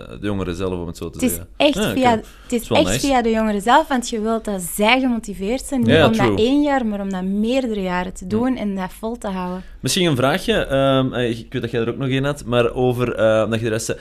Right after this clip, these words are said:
Speaker 1: methodologie. Zit er een speciale, eh, hoe, is er een speciale manier waarop dat je dat opzet of organiseert of anders? Of, ehm,
Speaker 2: Ja.
Speaker 1: naar, naar, wat, wat is nu een goede dialoog of, of wat is een goede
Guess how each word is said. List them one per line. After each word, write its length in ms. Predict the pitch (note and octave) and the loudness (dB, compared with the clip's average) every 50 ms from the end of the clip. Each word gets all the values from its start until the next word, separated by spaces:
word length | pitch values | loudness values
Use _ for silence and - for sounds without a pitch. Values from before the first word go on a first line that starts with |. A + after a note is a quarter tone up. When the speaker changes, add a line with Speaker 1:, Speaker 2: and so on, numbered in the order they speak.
| - - - | -12 -10 -2
Speaker 1:
methodologie. 640 | - B2+ C3+ D3+ D3+ B2+ C3 A#2+ A2+ G#2+ A#2+ B2+ A#2 | 0 0 0 2 2 2 2 2 2 2 2 2 2
Zit 160 | A2+ D3+ D3+ | 2 0 2
er 200 | F3 D3+ - - | 2 2 2 2
een 140 | C#3+ C#3 C3 | 2 2 2
speciale, 540 | - - C3+ B2 - C3+ C#3 D#3 E3 E3 C3+ | 0 -2 -2 0 4 4 6 6 6 6 8
eh, 120 | D3 C#3+ C3+ - - - - - - - - - - - - - - | 6 6 6 2 -4 -16 -18 -20 -20 -20 -20 -20 -20 -20 -20 -10 -4
hoe, 180 | - C#3+ C#3+ - - - - - - - - | 0 0 0 -2 -4 -10 -16 -16 -18 -10 -2
is 180 | - C#3+ C3 - | 2 2 4 6
er 80 | D3 | 4
een 60 | C3 | 4
speciale 380 | C3 C3 - - D#3+ D3+ F3+ F#3 | 2 2 0 2 4 4 6 6
manier 220 | D#3 B2+ B2 C3 | 4 4 4 4
waarop 180 | E3+ F3+ F#3 D#3+ | 4 2 2 2
dat 100 | C#3 - | 2 0
je 60 | B2+ | 0
dat 100 | A#2 - | 0 0
opzet 400 | - F#3+ F#3+ - - C4 B3 - | 0 -2 -2 -2 -2 -2 -2 0
of 120 | D3+ - - | -2 -2 -2
organiseert 680 | - B2 B2+ B2+ A#2 A#2 A2+ G#2+ C#3+ F3 G3+ G3 - | -2 0 0 0 0 0 0 0 0 0 0 0 -2
of 120 | B2 - - | -4 -4 -2
anders? 380 | - C3+ E3+ G3 G3+ G3+ E3 C#3 | -2 -2 0 0 0 0 2 2
Of, 300 | C3+ A#2+ A#2 - - - - - - - - - | 2 2 2 0 -4 -10 -18 -20 -20 -20 -20 -10
ehm, 1160 | - - A2+ A2+ A2+ A2+ A2 A2 A2 A2 A2 A2 A2 A2 A2 G#2+ G#2+ G#2+ G#2+ G#2+ G#2+ G#2 G#2 G#2+ | -4 -2 0 0 2 2 2 4 4 4 4 4 2 2 0 0 -2 -2 -2 -2 -2 -2 -4 -6
Speaker 2:
Ja. 1120 | G#2+ G2+ - - - - - - - - - - - - - - - - A#3 B3 - - | -6 -8 -12 -16 -20 -20 -20 -20 -20 -20 -20 -20 -20 -20 -20 -20 -6 0 4 6 8 8
Speaker 1:
naar, 120 | C4+ B3 | 8 8
naar, 180 | C#3 C3+ C3+ C3 | 8 8 8 8
wat, 140 | C#3 D#3 | 8 8
wat 100 | D3+ D3+ D#3 | 10 8 6
is 120 | D#3+ D#3 | 6 6
nu 100 | E3 D3+ | 4 2
een 60 | C#3+ | 4
goede 160 | B2+ C#3+ D3+ C3+ | 4 4 6 6
dialoog 260 | C3+ B2+ C#3+ E3 E3 | 6 6 6 6 6
of, 100 | E3 E3+ | 4 4
of 140 | - D#3 - | 0 2 4
wat 100 | D#3 E3 | 4 6
is 80 | F3+ | 6
een 100 | E3+ C#3+ | 4 4
goede 300 | A2 D3+ F3 F3 E3+ D#3 | 6 6 6 6 6 2